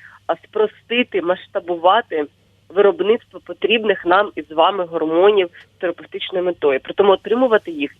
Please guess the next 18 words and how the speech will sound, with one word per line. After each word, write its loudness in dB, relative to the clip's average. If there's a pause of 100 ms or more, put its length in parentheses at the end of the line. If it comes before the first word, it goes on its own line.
(260)
ідентичними 0
до 2 (300)
нашого -2
з -20
вами 0
білка, -6
тому -2
що -12
той -4
самий 2
свинячий -4
інсулін, -2
він, 4
на -10
жаль, 2
від-, -14
відрізняється 0
всього-навсього 2